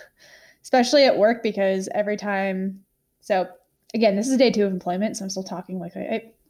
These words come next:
and it's a temporary layoff, so I do, I guess, technically still work there. Just not for now. And, uh, and we started, we locked the door on Tuesday.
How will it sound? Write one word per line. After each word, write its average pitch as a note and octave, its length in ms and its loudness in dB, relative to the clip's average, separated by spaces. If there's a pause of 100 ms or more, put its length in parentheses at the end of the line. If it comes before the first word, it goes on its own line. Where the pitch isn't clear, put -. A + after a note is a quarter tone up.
and B3 140 4
it's B3+ 100 2
a A#3 60 2
temporary F#3+ 420 2
layoff, - 280 0
so G#3+ 120 0
I G#3 60 4
do, F#3+ 140 4
I E3 60 2
guess, F3 220 -2
technically - 420 -10
still - 180 -10
work - 180 -10
there. - 200 -8 (720)
Just - 160 -8
not - 180 -8
for B3+ 80 -6
now. A#3+ 260 -2 (480)
And, A3+ 400 4
uh, G3+ 380 4 (760)
and A#3+ 160 4
we B3 100 4
started, A#3+ 380 4
we A#3 80 0
locked A#3 300 2
the A3 80 -2
door F#3 200 0
on F3+ 280 -6
Tuesday. F3+ 580 -8